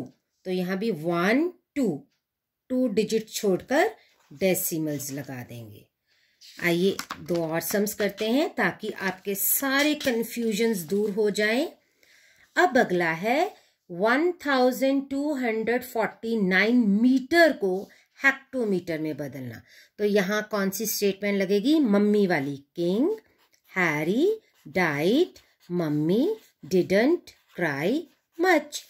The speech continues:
मीटर से हेक्टोमीटर यानी छोटे से बड़े में, तो आप नीचे को प्रेफर करें। तो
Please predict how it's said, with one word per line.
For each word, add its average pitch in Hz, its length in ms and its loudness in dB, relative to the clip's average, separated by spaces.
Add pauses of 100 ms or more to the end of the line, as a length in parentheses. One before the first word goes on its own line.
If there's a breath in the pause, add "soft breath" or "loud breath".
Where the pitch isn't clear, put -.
(460 soft breath)
मीटर 269 640 2
से 294 320 -2 (260)
हेक्टोमीटर 185 800 -2
यानी 170 440 0 (180)
छोटे 320 540 0
से 294 240 2
बड़े 170 320 0
में, 135 160 -6 (480 soft breath)
तो 330 60 0
आप 349 220 0
नीचे 254 460 2
को 208 160 -2
प्रेफर 156 460 -6
करें। 92 280 -16 (680)
तो 196 60 -2